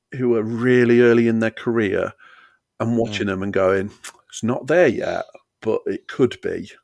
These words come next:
Speaker 1: And then seeing
Speaker 2: Mm.
Speaker 1: them a couple of months later and going, "Yep, knew it." <laughs>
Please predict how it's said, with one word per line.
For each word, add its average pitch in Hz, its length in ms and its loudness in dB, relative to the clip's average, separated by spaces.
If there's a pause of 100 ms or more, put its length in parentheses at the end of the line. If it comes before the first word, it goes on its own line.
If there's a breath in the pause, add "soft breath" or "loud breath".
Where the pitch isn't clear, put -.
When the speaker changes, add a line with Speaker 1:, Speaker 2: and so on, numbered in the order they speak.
(160)
Speaker 1:
And 110 160 -2
then 110 200 2
seeing 110 220 -2
Speaker 2:
Mm. 107 40 -2
Speaker 1:
them 107 100 -2
a 104 40 -4
couple - 260 -4
of 104 60 -2
months 104 240 -6
later 101 320 0
and 87 80 -8
going, 87 240 -8
"Yep, 120 260 -2 (300)
knew 113 240 0
it." 113 140 -2 (200)
<laughs> - 360 -4